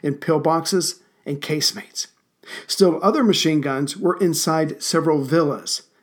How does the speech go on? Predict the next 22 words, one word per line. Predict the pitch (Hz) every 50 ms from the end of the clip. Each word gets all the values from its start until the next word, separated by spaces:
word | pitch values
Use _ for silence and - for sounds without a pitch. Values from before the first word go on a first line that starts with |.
| -
now | - 151 147 139 120
turned | 113 - - 151 147 135 127
into | 127 113 107 -
fortresses | - - 202 208 208 - 196 185 - 202 202 196 196 - - - _ _ _ _
via | - - - 165 165 165
sandbags. | 143 - - 165 139 135 127 120 101 - - - - - - - - _ _ _ _ _ - - - -
The | - 160
villas | 151 160 196 214 214 196 175 143
were | 151 156 151
on | 147 139 135
top | 135 - - 180 160 -
of | 131
the | 123 127
slopes, | - - - 190 196 190 170 - - - - - - _ -
thus | 139 175 208 - - - - - - _ _ _ _ _
the | - 156
beach | 147 - 170 165 175 165 -
before | - 160 - - 175 180 185 190
them | 202 202 202 208 214 196 - - - - - _ _ _ _ _ -
was | - 208 156 135
well | 131 147 127 107
covered. | 101 - - - 135 - - - - -